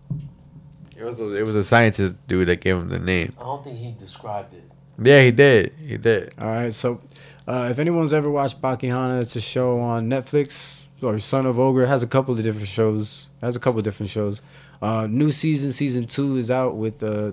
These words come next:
Speaker 3: this new, uh, I don't wanna say villain, but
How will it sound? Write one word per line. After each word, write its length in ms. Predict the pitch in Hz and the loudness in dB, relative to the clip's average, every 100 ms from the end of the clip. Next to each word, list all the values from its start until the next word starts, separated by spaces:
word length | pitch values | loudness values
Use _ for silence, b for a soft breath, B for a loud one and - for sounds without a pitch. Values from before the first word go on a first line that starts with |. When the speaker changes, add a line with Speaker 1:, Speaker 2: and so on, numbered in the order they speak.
| - | -8
Speaker 3:
this 240 | 110 - | -12 -6
new, 320 | 123 127 120 117 b b b b b b b b - - - - - - - - - | -2 -2 -2 -6 b b b b b b b b -20 -20 -20 -20 -20 -20 -20 -20 -14
uh, 180 | 92 95 82 | -8 -6 -4
I 40 | |
don't 100 | 147 | -2
wanna 120 | 156 | -2
say 160 | 113 95 | 0 -2
villain, 460 | 85 107 113 92 87 | 0 0 0 -4 -6
but 220 | 92 90 | -8 -8